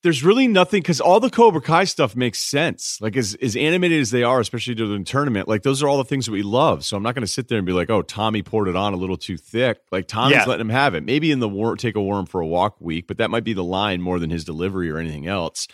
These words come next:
Speaker 1: Um, I think the fan, like, her friends, Shu's friends, have a couple moments where it feels a little annoying, but there isn't really anything. And as far as Miyagi in the blacked out scene on his wedding anniversary,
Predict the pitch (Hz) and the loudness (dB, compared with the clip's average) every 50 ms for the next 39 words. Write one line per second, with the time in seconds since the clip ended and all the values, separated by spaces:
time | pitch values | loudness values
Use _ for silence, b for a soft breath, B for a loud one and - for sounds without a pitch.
0 | B B B B B B - 92 98 98 95 92 87 - - - 127 131 - 180 | B B B B B B -4 0 0 2 2 0 -2 -2 0 0 0 2 0 0
1 | - - 131 110 - _ _ - 131 123 127 131 131 127 123 _ 117 113 101 85 | 0 0 -2 -4 -4 _ _ -2 0 0 0 0 0 -2 -4 _ -2 0 0 2
2 | 110 123 123 - - - 113 107 110 113 117 123 117 - - - - - - 135 | 2 2 0 0 0 0 2 4 4 4 2 0 0 -2 -4 -4 -4 -2 0 0
3 | 131 127 110 - - - 117 110 110 117 120 117 - 123 113 107 107 95 113 104 | 0 0 -2 -6 -6 -4 -2 -2 0 0 -2 -2 0 0 0 0 0 -2 -2 -2
4 | 107 107 101 95 95 98 104 107 107 78 - - - b b b b b b b | -2 -2 0 0 0 2 0 0 -2 -4 -4 -6 -6 b b b b b b b
5 | _ 117 117 113 107 104 - - 117 120 117 104 90 90 87 - - 101 101 104 | _ 2 4 4 4 2 0 0 0 2 2 2 0 -2 -6 -6 -4 -2 -2 0
6 | 110 110 107 92 87 87 92 98 107 110 95 104 - - 127 120 127 180 180 185 | 0 0 0 0 0 0 0 0 0 -2 -2 -4 -2 0 0 2 2 2 2 0
7 | 214 185 147 135 127 117 120 143 190 202 160 113 104 104 98 - - 156 165 185 | -2 -2 0 0 2 2 2 2 2 2 2 0 0 -2 -2 0 0 2 2 4
8 | 170 123 95 - - _ - 104 104 107 110 117 135 156 139 127 127 104 95 92 | 2 0 -2 -6 -10 _ -4 -2 0 2 4 4 4 4 4 2 0 2 2 2
9 | 90 87 78 71 87 90 120 113 113 - - 120 110 110 - - - - 120 107 | 0 -2 -2 -2 0 2 2 2 2 2 2 2 2 2 0 -2 -4 -2 -2 -2
10 | 101 95 92 90 85 76 - 92 104 127 143 131 107 87 78 73 76 76 73 - | -2 -2 -2 -2 -4 -4 -2 0 0 2 2 2 2 2 0 0 -2 -4 -4 -4
11 | - 85 76 71 73 73 | -4 -4 -4 -4 -6 -8